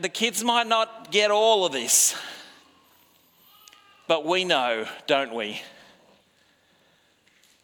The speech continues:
who we are and what we've done, what we regret doing, how we've hurt other people,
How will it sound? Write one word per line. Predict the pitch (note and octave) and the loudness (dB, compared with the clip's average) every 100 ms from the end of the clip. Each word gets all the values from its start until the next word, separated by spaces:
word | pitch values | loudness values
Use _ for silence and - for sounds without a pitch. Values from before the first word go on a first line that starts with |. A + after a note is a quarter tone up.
| - | -4
who | D3+ | -2
we | C3 C#3 B2 | 2 2 2
are | G#2 G2 - - - - - _ _ _ _ _ _ - - - - - _ | 2 0 -4 -10 -20 -20 -20 _ _ _ _ _ _ -20 -20 -20 -20 -20 _
and | A#2+ | 0
what | C3+ A#2+ | 2 2
we've | B2+ B2+ - | 0 -2 -2
done, | G#2+ G2 A2 - - - - - _ _ _ _ _ _ _ _ _ _ | -4 -4 -8 -18 -20 -20 -20 -20 _ _ _ _ _ _ _ _ _ _
what | B2+ B2+ | 0 2
we | C3+ | 0
regret | A#2+ A#2 C3 B2 - | 0 -4 -2 -2 -2
doing, | A#2+ G#2 G2+ - - - _ _ _ _ - - - | -8 -10 -12 -18 -20 -20 _ _ _ _ -20 -20 -10
how | - C3 | 2 2
we've | B2 A#2 | 4 -2
hurt | - C#3+ C3 | 0 0 2
other | A#2 G#2+ | 0 -2
people, | - B2 A2 F#2 | -4 -6 -6 -8